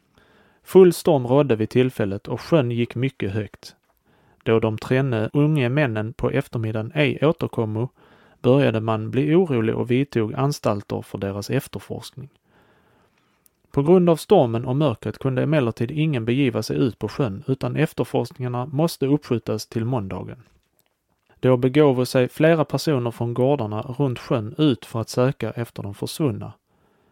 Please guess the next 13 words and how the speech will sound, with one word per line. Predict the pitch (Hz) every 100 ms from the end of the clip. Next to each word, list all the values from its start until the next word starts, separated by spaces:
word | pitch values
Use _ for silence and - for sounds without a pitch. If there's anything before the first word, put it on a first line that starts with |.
| _
Alla | - 117 107
efterforskningar | 120 - 135 - 123 117 123 120 123
vore | 127 135 123
dock | 139 143 -
förgäves. | 123 131 101 104 104 - - _ _ _ _ _ _ _ _
På | -
kvällen | - 135 117
hittades | 117 147 - 123 120 -
en | 127 131
eka | 131 147 - 117
drivande | 117 131 143 117 110
i | 110
sjön, | - 131 107